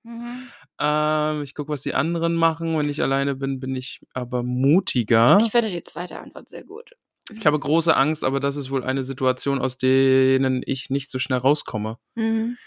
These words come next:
Speaker 2: Ach so, eine der Situationen.
Speaker 1: Mhm.
Speaker 2: Also meinst du jetzt, ich bin so einer, der sagt, okay,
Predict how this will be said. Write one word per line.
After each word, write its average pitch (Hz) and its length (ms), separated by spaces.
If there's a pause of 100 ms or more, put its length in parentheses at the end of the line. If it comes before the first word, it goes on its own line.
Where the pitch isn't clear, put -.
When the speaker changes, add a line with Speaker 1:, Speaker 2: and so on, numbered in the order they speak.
(460)
Speaker 2:
Ach - 220
so, 123 140
eine 123 200
der 135 260
Situationen. 120 760 (200)
Speaker 1:
Mhm. 233 340 (400)
Speaker 2:
Also 143 200
meinst 156 240
du 151 60
jetzt, 151 280
ich 139 120
bin 151 160
so 151 80
einer, 139 260
der 135 140
sagt, 135 260
okay, 147 460